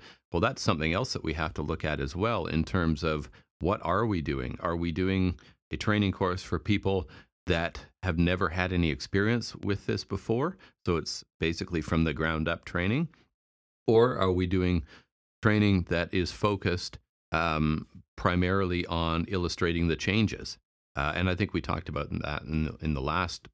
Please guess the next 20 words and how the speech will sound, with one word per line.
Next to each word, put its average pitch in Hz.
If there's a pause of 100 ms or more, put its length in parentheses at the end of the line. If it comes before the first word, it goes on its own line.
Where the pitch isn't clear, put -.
podcast 76 (360)
regarding 76
dangerous 71
good 151
stuff 80
and 87
the 76
fact 87
that -
sometimes 110
you 85
need 90
a 78
course 87
that 78
is 76
just 85
about 78
the 76
changes. -